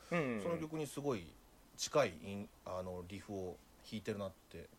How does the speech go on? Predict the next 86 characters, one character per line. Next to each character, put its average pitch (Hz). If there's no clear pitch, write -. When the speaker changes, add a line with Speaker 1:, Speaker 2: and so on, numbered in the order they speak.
Speaker 1:
う 156
ん -
う 175
ん。 107
Speaker 2:
思 107
う -
の 90
が 80
あ 95
っ -
た -
り 82
し -
て -
て、 87
Speaker 1:
う -
ん。 110
Speaker 2:
サ -
ウ 156
ン 170
ド 156
は 139
良 139
か 135
っ -
た -
で -
す -
ね、 -
全 98
体 95
的 90
に。 85
Speaker 1:
な 98
る 92
ほ 87
ど 87
ね。 95
Speaker 2:
う 107
ん。 110
好 160
み 143
で 110
は 90
あ -
っ 117
た 185
ん 170
だ 117
け 92
ど 85
な、 117
そ 107
う 98
い 95
う 87
Speaker 1:
そ -
う 98
で 85
す -
ね。 95
Speaker 2:
世 87
界 87
は 80
ね。 90
Speaker 1:
見 160
切 226
っ 226
た -
上 147
で 156
も 120
な 113
ん 110
か -
期 -
待 113
し -
て 117
し 110
ま 104
う 101
と 95
い 90
う 87
か、 -